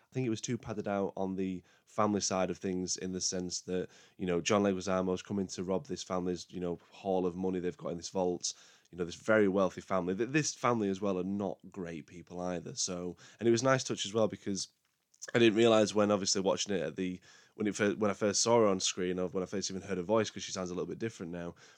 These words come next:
But my friend pointed out that the mother of the family, uh, the character Gertrude Lightstone, i-,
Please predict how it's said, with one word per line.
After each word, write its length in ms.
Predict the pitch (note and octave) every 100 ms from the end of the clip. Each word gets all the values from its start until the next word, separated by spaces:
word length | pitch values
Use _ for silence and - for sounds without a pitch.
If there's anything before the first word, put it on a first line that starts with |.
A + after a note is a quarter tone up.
| -
But 80 |
my 60 | G2+
friend 240 | - A2+
pointed 260 | G#2 G2+ F#2
out 260 | G2+ F2 F2
that 220 | F2+ D2+ _ _ _ -
the 260 | G2+ G2 F2+
mother 340 | G2 A2 A2+
of 100 | F#2
the 60 | F#2
family, 440 | G2 F2+ E2 E2+ -
uh, 100 | F2+
the 120 | E2
character 320 | - F#2+ E2+ -
Gertrude 380 | G2 F#2 F#2
Lightstone, 480 | F#2+ F#2+ - F2+
i-, 60 | F2